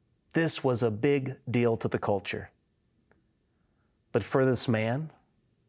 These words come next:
the bigger deal was the healing by Jesus. Today, friend, if you follow Jesus, be prepared for the same treatment.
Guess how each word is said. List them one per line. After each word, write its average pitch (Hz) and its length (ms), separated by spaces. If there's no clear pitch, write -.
the 123 100
bigger 147 380
deal 139 300
was 120 240
the 113 100
healing 117 400
by 101 140
Jesus. 87 640
Today, 123 340
friend, 147 480
if 135 120
you 180 120
follow 156 340
Jesus, 120 500
be 175 160
prepared 139 540
for - 80
the 139 120
same 123 300
treatment. 180 520